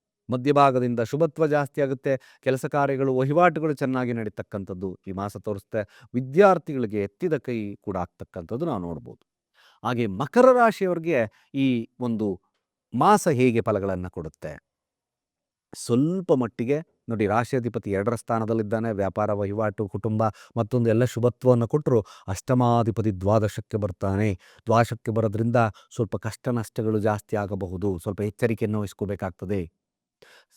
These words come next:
ಜೊತೆಗೆ ಇಲ್ಲಿ ಒಂಬತ್ತರ ಅಧಿಪತಿ ಹನ್ನೊಂದರ ಸ್ಥಾನದಲ್ಲಿ ವಕ್ರನಾಗಿದ್ದಾನೆ. ಇಲ್ಲೂ ಅಷ್ಟು ಉತ್ತಮವಲ್ಲ. ಸಪ್ತಮ ಸ್ಥಾನದಲ್ಲಿ ಕುಜ ರೆಟ್ರೋಗ್ರೇಡ್, ವ್ಯಾಪಾರ ವಹಿವಾಟುಗಳು, ನಷ್ಟಗಳು ಇವೆಲ್ಲ ತೋರಿಸ್ತದೆ. ಮಕರ ರಾಶಿಯವ್ರಿಗೆ ಸ್ವಲ್ಪ ಎಚ್ಚರಿಕೆಯನ್ನು ವಹಿಸ್ಕೊಳ್ತಕ್ಕಂಥದ್ದು ಬಹಳ ಮುಖ್ಯ.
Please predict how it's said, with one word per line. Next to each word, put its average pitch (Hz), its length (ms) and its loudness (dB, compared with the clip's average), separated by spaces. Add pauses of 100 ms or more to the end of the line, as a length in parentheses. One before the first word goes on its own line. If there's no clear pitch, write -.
(180)
ಜೊತೆಗೆ 160 520 4 (500)
ಇಲ್ಲಿ 143 260 6
ಒಂಬತ್ತರ 143 580 2
ಅಧಿಪತಿ 131 340 -2
ಹನ್ನೊಂದರ 139 420 -2
ಸ್ಥಾನದಲ್ಲಿ 120 640 -2
ವಕ್ರನಾಗಿದ್ದಾನೆ. 98 1080 -6 (280)
ಇಲ್ಲೂ 107 160 -2
ಅಷ್ಟು 104 240 -6
ಉತ್ತಮವಲ್ಲ. 104 560 -2 (380)
ಸಪ್ತಮ 139 380 -4
ಸ್ಥಾನದಲ್ಲಿ 120 680 0
ಕುಜ 127 220 -2 (440)
ರೆಟ್ರೋಗ್ರೇಡ್, 120 720 0
ವ್ಯಾಪಾರ 113 440 2
ವಹಿವಾಟುಗಳು, 117 720 -2
ನಷ್ಟಗಳು 120 600 -4 (200)
ಇವೆಲ್ಲ 113 280 0
ತೋರಿಸ್ತದೆ. 120 480 -4
ಮಕರ 104 300 -4
ರಾಶಿಯವ್ರಿಗೆ 135 480 -4
ಸ್ವಲ್ಪ 151 220 -6
ಎಚ್ಚರಿಕೆಯನ್ನು 160 800 0
ವಹಿಸ್ಕೊಳ್ತಕ್ಕಂಥದ್ದು 120 800 -8
ಬಹಳ 98 180 -2
ಮುಖ್ಯ. 90 320 -12